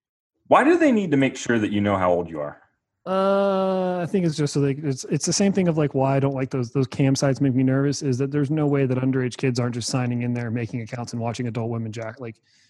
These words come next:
Speaker 2: jacking off to adult women. The kids aren't doing that.
Speaker 1: Let me ask you this.
Speaker 2: Sure.
Speaker 1: When you guys have to do a caps-, captcha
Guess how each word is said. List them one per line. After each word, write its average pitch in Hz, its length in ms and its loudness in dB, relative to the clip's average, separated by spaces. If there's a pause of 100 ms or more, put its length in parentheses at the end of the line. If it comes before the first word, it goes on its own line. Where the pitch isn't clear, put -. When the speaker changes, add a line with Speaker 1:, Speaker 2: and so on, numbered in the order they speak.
(360)
Speaker 2:
jacking 131 300 0
off 120 160 -4
to 127 80 -2
adult 120 220 -2
women. 113 360 -6
The 113 80 -10
kids 120 260 -6
aren't 107 140 -8
doing 113 280 -10
that. 113 160 -12 (920)
Speaker 1:
Let 131 60 2
me 170 80 4
ask 147 200 2
you 101 80 2
this. 87 320 -2 (360)
Speaker 2:
Sure. 127 180 -6
Speaker 1:
When 117 160 2
you 160 80 4
guys 208 280 2
have 135 180 0
to 123 60 -14
do 117 120 2
a 98 40 2
caps-, - 480 -2 (200)
captcha 113 500 -2